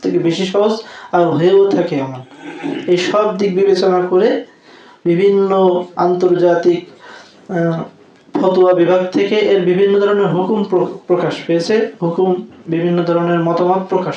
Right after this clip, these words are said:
করেছে। যেমন পাকিস্তানের করাচি জামিয়াতুর রশিদের মুফতি, মুফতি মোহাম্মদ উমায়েস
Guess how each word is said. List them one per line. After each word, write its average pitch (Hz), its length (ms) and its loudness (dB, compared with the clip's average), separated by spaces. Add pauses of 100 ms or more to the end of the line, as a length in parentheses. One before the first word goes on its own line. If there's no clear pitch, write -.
(120)
করেছে। 175 420 -2 (420)
যেমন 190 600 0 (680)
পাকিস্তানের 220 800 0
করাচি 202 640 0 (200)
জামিয়াতুর 175 760 0
রশিদের 196 840 0
মুফতি, 170 760 -2 (260)
মুফতি 175 400 0
মোহাম্মদ 185 540 0 (120)
উমায়েস 190 680 -2